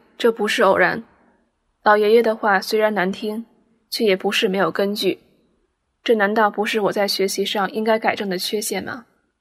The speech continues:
想着，突然觉得眼前海阔天空，反倒有些感谢那位素不相识的老爷爷了。就这样，我明白了如何待人处事，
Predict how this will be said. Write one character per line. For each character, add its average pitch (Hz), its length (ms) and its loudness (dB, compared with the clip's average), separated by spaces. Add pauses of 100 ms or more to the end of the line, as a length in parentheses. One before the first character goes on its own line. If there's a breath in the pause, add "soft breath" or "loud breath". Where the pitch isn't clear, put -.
(320)
想 185 300 -2
着， 180 240 -2 (640 soft breath)
突 - 140 2
然 220 180 8
觉 214 160 2
得 202 160 2
眼 185 220 0
前 185 260 -2
海 196 220 -2
阔 190 240 0
天 208 220 -6
空， 214 340 -6 (840)
反 214 160 0
倒 226 120 6
有 202 160 4
些 226 220 4
感 226 180 -2
谢 220 180 0
那 202 180 -2
位 196 200 0
素 226 200 -6
不 208 120 -8
相 220 220 -4
识 226 160 -4
的 208 100 -4
老 202 140 -4
爷 196 200 -4
爷 202 160 -2
了。 - 200 -8 (1300)
就 233 160 4
这 226 200 2
样， 196 260 2 (340)
我 220 80 -6
明 202 160 -2
白 214 160 4
了 196 100 2
如 196 180 -2
何 208 240 0
待 208 180 0
人 190 180 -2
处 - 200 -10
事， 202 320 -4